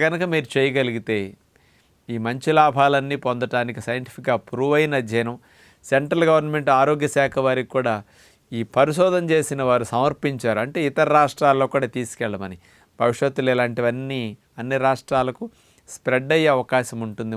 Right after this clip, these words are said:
ముందుగా మనం ఇలాంటి వాటిని గమనించుకుని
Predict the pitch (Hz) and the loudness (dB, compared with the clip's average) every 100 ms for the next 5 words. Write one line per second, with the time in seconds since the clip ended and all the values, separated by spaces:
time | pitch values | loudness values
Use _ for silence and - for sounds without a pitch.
0 | 113 123 131 139 131 120 107 - _ _ | -8 -6 -2 -2 -2 -2 -4 -8 _ _
1 | _ _ 120 123 135 135 131 127 127 131 | _ _ -2 2 2 0 -2 -2 -2 -6
2 | 113 101 101 _ _ _ _ - 123 139 | -8 -8 -12 _ _ _ _ 0 2 2
3 | 160 170 160 175 | 0 -4 -4 -2